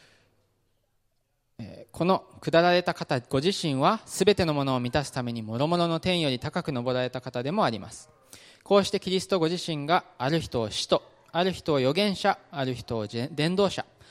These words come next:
ある人たちを牧師、または教師としてお立てになりました。それは生徒たちを整えて奉仕の働きをさせ、キリストの体を立て上げるためです。私たちは皆、神の御子に対する信仰と知識において一つとなり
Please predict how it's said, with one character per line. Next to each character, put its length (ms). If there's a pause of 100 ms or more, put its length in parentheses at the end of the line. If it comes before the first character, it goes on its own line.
(200)
あ 100
る 80
人 140
た 120
ち 140
を 80
牧 240
師、 220 (100)
ま 140
た 100
は 100
教 280
師 100
と 80
し 100
て 140
お 80
立 160
て 140
に 40
な 120
り 80
ま 100
し 80
た。 80 (720)
そ 100
れ 80
は 100
生 220
徒 80
た 140
ち 100
を 60
整 340
え 60
て 120
奉 280
仕 120
の 80
働 320
き 280
を 80
さ 120
せ、 220 (480)
キ 80
リ 80
ス 80
ト 80
の 100
体 400
を 240
立 180
て 80
上 80
げ 120
る 80
た 140
め 100
で 120
す。 200 (1120)
私 280
た 100
ち 100
は 120
皆、 340 (260)
神 220
の 100
御 120
子 100
に 140
対 160
す 100
る 100
信 260
仰 180
と 100
知 220
識 180
に 140
お 80
い 40
て 120
一 240
つ 100
と 140
な 100
り 140